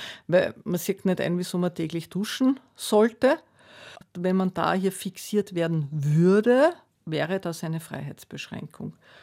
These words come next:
Oder ich, ich habe gute Seitenteile am Bett zum Beispiel, oder ich werde durch Medikamente sediert.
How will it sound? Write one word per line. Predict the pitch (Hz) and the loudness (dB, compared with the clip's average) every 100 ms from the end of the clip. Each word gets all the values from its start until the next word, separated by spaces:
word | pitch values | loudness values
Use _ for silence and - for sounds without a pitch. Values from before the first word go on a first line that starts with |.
| - - _ | -20 -20 _
Oder | - 170 185 233 254 240 | -4 2 6 6 6 4
ich, | 175 185 - | 2 -2 -6
ich | 170 | -6
habe | 175 - - | -6 -8 2
gute | 208 214 - 196 185 175 170 _ | 4 4 0 0 2 2 -2 _
Seitenteile | - - 175 - 185 165 156 131 | -6 -2 0 0 -2 -2 -4 -4
am | 156 | -2
Bett | 196 - - | -2 -2 -6
zum | - 226 | -6 -4
Beispiel, | 220 196 - - 196 196 - - - - | -2 -4 -6 -4 -4 -4 -12 -20 -20 -8
oder | 170 247 | -2 -2
ich | 269 262 | -2 -2
werde | 196 196 | -4 -4
durch | 196 - | -6 -4
Medikamente | 175 196 208 165 - - | -6 -4 -4 -4 -6 -10
sediert. | - - - - 151 _ | -16 -16 -16 -16 -18 _